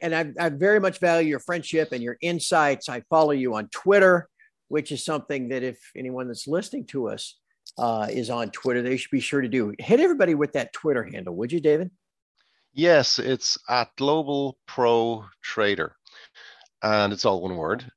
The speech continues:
Speaker 2: Uh, you can also reach me at Sprott Money, as you mentioned, and you can reach me at silver chartist pro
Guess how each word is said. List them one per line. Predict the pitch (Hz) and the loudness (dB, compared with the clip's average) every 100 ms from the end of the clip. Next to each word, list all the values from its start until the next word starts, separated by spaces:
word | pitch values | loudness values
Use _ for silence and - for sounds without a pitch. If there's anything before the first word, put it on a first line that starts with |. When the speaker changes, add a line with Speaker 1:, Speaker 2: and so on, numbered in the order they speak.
| _ _ | _ _
Speaker 2:
Uh, | 98 98 95 | -4 -2 -2
you | 95 101 | -4 0
can | 120 | 4
also | 113 - | 4 2
reach | 104 107 - | -2 -2 -2
me | 104 | -4
at | 92 | -4
Sprott | - 98 82 | 0 0 2
Money, | 98 98 90 | -2 -2 -4
as | 85 | -6
you | 85 | -6
mentioned, | 87 101 - 117 120 110 - | -4 -4 -4 -4 -2 -4 0
and | 107 113 | -2 0
you | 117 | -4
can | 113 | 0
reach | 110 117 - | 0 0 0
me | 110 | 2
at | 107 104 | 2 2
silver | - - 131 117 | -4 0 0 0
chartist | 117 - 120 113 101 - | -2 2 2 2 -4 -6
pro | 131 127 90 | 0 0 0